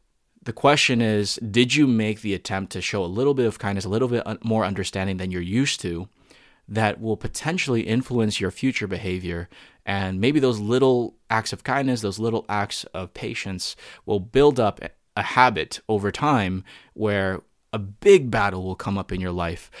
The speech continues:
where it does require a lot of patience, a lot of kindness, a lot of understanding. And because you allowed yourself and chose to show those little parts of kindness, little parts of understanding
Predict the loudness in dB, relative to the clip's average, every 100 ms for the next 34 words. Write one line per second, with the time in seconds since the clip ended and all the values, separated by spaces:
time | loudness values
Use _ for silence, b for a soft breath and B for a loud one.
0 | B -6 -4 -2 -2 0 0 0 -2 -2
1 | -2 -2 -2 -4 0 2 2 2 -4 -8
2 | -8 -10 -12 -10 -6 -4 2 4 4 2
3 | -6 -8 -6 -8 -8 -4 0 2 2 -2
4 | -4 -6 -8 -8 -8 -10 b b b b
5 | -6 -4 -4 -4 -6 -2 0 0 0 -2
6 | 0 0 -2 -2 0 0 0 -2 -4 -6
7 | -6 -6 -8 -6 -2 4 4 4 0 -6
8 | -8 -6 -4 -6 -8 b b b b _
9 | -4 -2 0 2 2 2 -2 _ _ _
10 | 0 0 2 -2 -8 -10 -6 -6 -4 -6
11 | -6 -8 -4 -4 -4 -4 -8 -8 -8 -8
12 | -8 -8